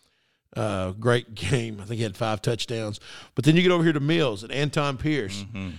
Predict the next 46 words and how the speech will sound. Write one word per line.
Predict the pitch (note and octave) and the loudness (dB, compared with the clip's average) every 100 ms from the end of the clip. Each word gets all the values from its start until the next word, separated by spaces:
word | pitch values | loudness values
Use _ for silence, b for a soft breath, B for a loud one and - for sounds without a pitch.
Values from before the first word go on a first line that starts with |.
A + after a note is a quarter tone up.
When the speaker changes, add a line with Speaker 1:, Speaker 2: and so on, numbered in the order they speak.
| B | B
Speaker 1:
I | - | -4
mean, | B2+ C3 | 0 2
usually | C3 F3 C#3+ C#3+ | 4 4 2 -2
you | C#3 | 0
talk | D3+ C3 | 2 2
about | C3+ C#3 | 0 2
Mills, | D3 C#3+ | 2 2
you're | |
talking | B2+ C#3 | 2 2
about | C#3 C3 | 2 -2
Achilles | - D3 C#3 | 0 -2 0
Ringo, | D3 D#3 C#3+ | -2 0 0
you're | C3 | 0
talking | B2+ B2+ B2+ | -2 -4 -4
about | B2+ B2 | -6 -8
Jabray | B2 C3+ B2 | -8 -6 -4
Shaw. | D3+ D3 B2+ | 2 2 2
Speaker 2:
That's | - | -2
right. | F#2 F#2+ G2 | -4 -4 -2
Speaker 1:
This | B2+ | -2
kid | - D3+ | 2 0
right | C3+ A#2+ | 0 -4
here | C3 C#3 | -2 -2
did | B2+ B2+ | -2 -4
it | |
on | A2+ G#2 | -6 -2
both | B2 - | -2 0
sides | B2+ G#2+ | 0 -2
of | G2+ | -4
the | |
ball. | G#2 F#2+ F2+ - | -6 -6 -8 -8
Speaker 2:
Yeah. | D#2+ - B B B | -8 -8 B B B
Speaker 1:
So | - B2 | 0 2
great | A#2+ C#3 B2 | 4 2 4
job, | C3+ B2+ A2+ A#2 | 0 0 -2 -6
uh, | A#2+ A2+ | -4 -4
Anton, | A2 C3 A#2 C3 C3 B2+ | -4 -4 -2 -2 -2 -4
player | - B2+ | -6 -6
of | B2 | -6
the | |
week | B2 B2+ | -6 -8
for | - | -6
Mills. | A#2 C3 C3+ C3 - B B B B B - | 0 2 2 -4 -8 B B B B B -4
Uh, | A#2 A#2+ | 2 2
six | A2 - D#3+ - | 2 4 4 4
A, | F3 F#3 E3 | 2 4 2